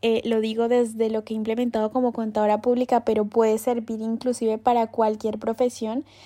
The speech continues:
Son, eh, hábitos que yo he construido porque claramente <laughs> los hago a diario, pero que me han funcionado y realmente me han ayudado a crecer profesional y laboralmente.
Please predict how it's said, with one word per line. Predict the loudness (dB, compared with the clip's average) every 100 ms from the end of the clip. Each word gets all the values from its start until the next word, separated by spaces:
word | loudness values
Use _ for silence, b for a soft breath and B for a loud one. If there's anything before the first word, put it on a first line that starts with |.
| B B B
Son, | -2 4 4 2 -2 0
eh, | 4 6 4 4
hábitos | 4 4 2 2 4 4 2
que | -2 -2 -2 -4
yo | -2 0 0
he | -2 -2
construido | 0 -2 -2 -2 0 2 2 2 2 -2
porque | -2 -2 -2 0 0 0 -4 -10 -2
claramente | 2 4 2 2 2
<laughs> |
los | 0 0
hago | 2 4 4
a | 2 0
diario, | 4 4 4 -2 -4 B B B B B B B B
pero | 4 4
que | 4
me | -2
han | 0
funcionado | 0 2 4 4 4 2
y | 2
realmente | 2 4 4 2 0 0 2 2
me | 2 -2
han | -2
ayudado | -2 0 2 4
a | 4
crecer | 4 2 2 0
profesional | 2 0 2 -2 0 0 2 2 0
y | -2
laboralmente. | 0 0 2 2 0 -8 -10 -14